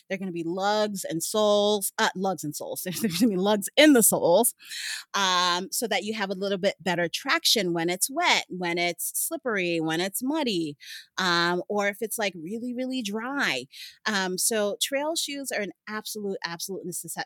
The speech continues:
necessity. Some of my favorite Merrells are the, uh, Moab Flights, um, and those are based on the actual hiking shoe, uh, which is one of the most popular Merrell shoes,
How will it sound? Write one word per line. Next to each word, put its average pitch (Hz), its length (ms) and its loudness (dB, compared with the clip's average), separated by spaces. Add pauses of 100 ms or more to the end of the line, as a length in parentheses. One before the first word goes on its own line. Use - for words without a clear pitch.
necessity. 165 680 -6 (500)
Some 214 140 -2
of 208 100 -2
my 190 360 4
favorite 190 520 2 (280)
Merrells 180 640 -2
are 156 640 -2 (100)
the, 175 400 -2
uh, 156 220 -2
Moab 156 320 -4
Flights, 302 720 -4
um, 165 380 0
and 180 120 -2
those 208 160 -2
are 269 80 -4
based 202 300 -4
on 170 240 0
the 165 180 -4
actual 170 360 -4
hiking 180 320 -8
shoe, 147 340 -8 (180)
uh, 139 380 -6
which 151 180 -10
is 143 80 -14
one 147 140 -8
of 151 80 -6
the 147 60 -6
most 143 240 -8
popular 143 300 -8
Merrell 143 280 -8
shoes, 131 300 -16